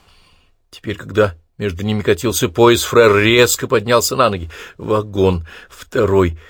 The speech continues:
Секунды тянулись бесконечно, словно отлитые из свинца. Всего несколько метров.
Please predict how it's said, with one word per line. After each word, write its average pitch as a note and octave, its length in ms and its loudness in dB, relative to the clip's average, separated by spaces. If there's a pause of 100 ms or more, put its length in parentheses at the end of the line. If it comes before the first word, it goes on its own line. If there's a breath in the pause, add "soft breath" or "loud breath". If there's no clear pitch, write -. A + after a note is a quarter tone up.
(120 soft breath)
Секунды C3 760 -2
тянулись B2+ 400 0
бесконечно, A2+ 720 0
словно F#2 300 -2
отлитые A2+ 440 -6
из - 80 -6
свинца. A#2+ 460 -2 (200 loud breath)
Всего B2+ 480 -8
несколько B2+ 640 -6
метров. A2 420 -6